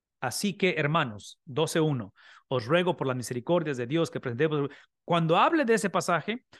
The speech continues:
lo voy a basar en todo este contexto histórico. Entonces, no lo voy a basar en la necesidad que la iglesia tiene de que presenten sus cuerpos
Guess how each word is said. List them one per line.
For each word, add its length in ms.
lo 220
voy 220
a 60
basar 520
en 220
todo 240
este 200
contexto 460
histórico. 640
Entonces, 280
no 140
lo 100
voy 140
a 40
basar 280
en 80
la 60
necesidad 260
que 80
la 80
iglesia 220
tiene 280
de 100
que 120
presenten 380
sus 200
cuerpos 480